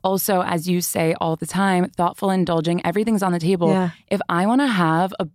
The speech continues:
Speaker 1: bite of chocolate cake or a whole frickin' slice of chocolate cake,
Speaker 2: Yeah.
Speaker 1: I totally can,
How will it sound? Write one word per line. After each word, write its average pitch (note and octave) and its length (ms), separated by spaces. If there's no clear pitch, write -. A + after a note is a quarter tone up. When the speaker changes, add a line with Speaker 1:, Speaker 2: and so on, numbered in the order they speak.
Speaker 1:
bite D#3 220
of G3+ 120
chocolate F3 360
cake E3+ 200
or G3+ 60
a F#3 80
whole E3+ 200
frickin' G3 320
slice F3+ 320
of F#3+ 60
chocolate F3 340
cake, E3+ 160
Speaker 2:
Yeah. G3 220
Speaker 1:
I G#3 180
totally G3 480
can, E3+ 540